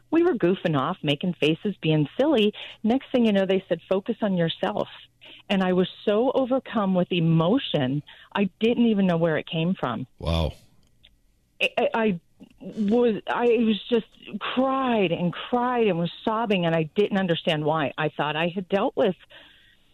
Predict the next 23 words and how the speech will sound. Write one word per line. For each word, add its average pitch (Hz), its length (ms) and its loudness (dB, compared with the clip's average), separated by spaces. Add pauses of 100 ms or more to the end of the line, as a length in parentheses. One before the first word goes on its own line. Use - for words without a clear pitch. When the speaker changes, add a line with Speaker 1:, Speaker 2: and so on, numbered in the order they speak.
(120)
Speaker 1:
my 160 160 0
cancer, 170 560 -2
my 156 160 0
cancer 175 440 -2
journey, 175 420 0
and 175 100 2
everything 160 440 2
else. 240 320 0 (720)
And 196 480 2
this 190 280 0 (140)
horse, 170 540 0 (1160)
she 202 100 2
was 170 240 2
larger 190 880 2
than 180 260 0
your 175 200 2 (140)
average 165 460 -2
size 160 240 0 (160)
horse, 147 380 0 (460)
and 185 180 2 (100)
she 202 80 -4
came 214 400 2
over. 214 640 0